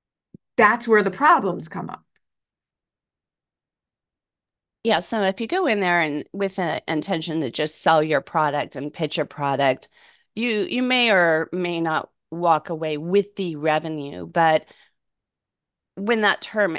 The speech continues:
Speaker 2: ends, where is the relationship?
Speaker 1: Where is the relationship?
Speaker 2: So I really feel like you need to start with the relationship.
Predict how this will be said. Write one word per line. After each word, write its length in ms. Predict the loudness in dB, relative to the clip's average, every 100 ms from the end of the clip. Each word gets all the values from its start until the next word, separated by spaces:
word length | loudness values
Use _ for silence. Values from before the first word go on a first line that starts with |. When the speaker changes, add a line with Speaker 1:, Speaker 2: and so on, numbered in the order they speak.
| -6
Speaker 2:
ends, 500 | -6 -4 -6 -8 -4
where 220 | 2 4
is 140 | 2
the 120 | 0 -2
relationship? 880 | -2 -4 -6 -6 -8 -8 -6 -6 -6
Speaker 1:
Where 180 | -6 -8
is 120 | -8
the 80 | -8
relationship? 580 | -6 -6 -8 -6 -6 0
Speaker 2:
So 220 | 2 2 -2
I 100 | -2
really 340 | 0 0 -2
feel 220 | -2 -2
like 360 | 0 0 -2 -6
you 120 | -8
need 220 | -6 -6 -6
to 60 |
start 500 | -4 -2 2 2 2
with 180 | -2 -2
the 120 | 0
relationship. 920 | 0 2 2 0 -2 -4 -2 0 0